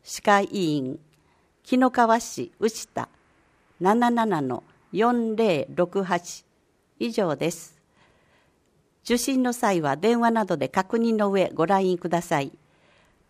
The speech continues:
当番員が急に変更になる場合があります。電話が通じないときは、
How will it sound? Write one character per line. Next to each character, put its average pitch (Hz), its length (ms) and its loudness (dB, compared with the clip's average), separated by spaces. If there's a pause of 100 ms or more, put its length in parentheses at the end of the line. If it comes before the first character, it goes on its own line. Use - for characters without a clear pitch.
当 254 200 6
番 247 260 4
員 175 80 4
が 147 120 2
急 233 260 0
に 220 160 2
変 220 220 0
更 214 120 2
に 208 140 2
な 202 120 2
る 160 120 -2
場 156 140 0
合 160 100 2
が 160 120 0
あ 147 60 0
り 143 100 -4
ま 147 160 -2
す。 - 200 -18 (640)
電 226 220 2
話 240 120 4
が 233 120 4
通 233 200 0
じ 233 140 -2
な 226 120 4
い 165 60 0
と 160 140 -2
き 151 120 -6
は、 139 200 0